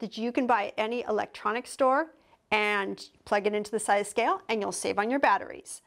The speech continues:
Again, we don't sell this. It doesn't come with the scale. Go to your electronic store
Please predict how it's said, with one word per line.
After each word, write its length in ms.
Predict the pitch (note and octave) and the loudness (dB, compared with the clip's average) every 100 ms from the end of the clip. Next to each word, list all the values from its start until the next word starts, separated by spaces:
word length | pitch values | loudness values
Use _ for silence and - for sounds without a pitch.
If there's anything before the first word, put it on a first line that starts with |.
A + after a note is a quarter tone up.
| _ - | _ -4
Again, 300 | G3 G3+ G3 | -2 -2 0
we 180 | B3+ | 0
don't 300 | C4+ C#4+ C#4+ | 2 2 0
sell 260 | - A#3+ A#3 | 0 2 4
this. 220 | B3 B3+ | 2 -2
It 120 | - - | -4 -2
doesn't 300 | G3 A#3 - | -2 -2 -4
come 180 | B3+ | -4
with 140 | A#3+ B3 | -4 -6
the 60 | |
scale. 480 | B3 - A3+ A3+ A#3 _ _ _ - | -6 0 4 4 2 _ _ _ 2
Go 120 | G#3+ | 2
to 80 | G#3 | 4
your 100 | A3 | 4
electronic 540 | A3+ A3+ - G#3+ G#3 | 2 0 -4 -4 -4
store 320 | - A3 G3+ | -2 0 0